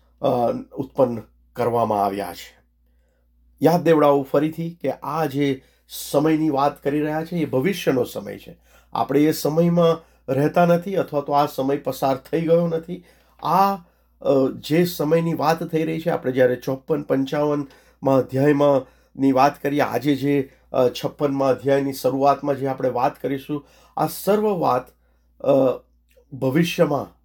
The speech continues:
થનાર છે. ભવિષ્યમાં થનાર છે અને આ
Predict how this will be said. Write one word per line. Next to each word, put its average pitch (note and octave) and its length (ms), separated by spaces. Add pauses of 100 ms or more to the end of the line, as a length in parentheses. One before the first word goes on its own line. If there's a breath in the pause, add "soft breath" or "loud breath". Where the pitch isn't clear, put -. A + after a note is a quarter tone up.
(140)
થનાર G2 340
છે. - 320 (1700)
ભવિષ્યમાં C#3+ 580
થનાર A2 360
છે D#3 180
અને C3 440
આ C3+ 280